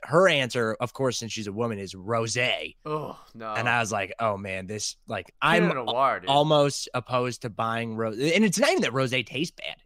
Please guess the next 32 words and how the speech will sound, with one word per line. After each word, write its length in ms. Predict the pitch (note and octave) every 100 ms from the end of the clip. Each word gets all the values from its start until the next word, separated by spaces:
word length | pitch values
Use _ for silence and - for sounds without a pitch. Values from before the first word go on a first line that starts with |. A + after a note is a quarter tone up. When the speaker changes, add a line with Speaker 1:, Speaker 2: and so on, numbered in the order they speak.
| -
Speaker 1:
It's 100 | C3+
actually 240 | A#3 C#3+
pretty 220 | - A2
good. 180 | E2 C#3 -
It's 100 | - _ _ _
Speaker 2:
It's 120 | B2+
Speaker 1:
just 120 | C#3+
like 120 | C#3+ C3+
Speaker 2:
just, 60 |
Speaker 1:
when 80 | D3+
you 80 | D3
Speaker 2:
it 40 |
Speaker 1:
buy 160 | D#3 F#3
pink 380 | - D#3+ F3+ G#2
wine, 400 | A2+ D#3 G#2 F2+
you 80 | F#2
feel 280 | B2+ G#2
gay. 440 | F#2 - F#2+ A2 E2
Speaker 2:
It's 240 | G#3+ G#3
a 60 | A#3
light 360 | F#3 D#3+ C#3+ B2+
wine, 360 | A#2 G#2 G2
dude. 160 | F#2 G#2+
I 120 | D3+
don't 120 | E3 C#3+
like 200 | A#2 -
it. 60 |
I 80 | C#3+
like 180 | D#3+ C#3+
Pinot 300 | C#3+ A#2 G2+
Noir 320 | G2 F#2 F2
myself. 520 | D#2+ D#2+ D2+ G1+ -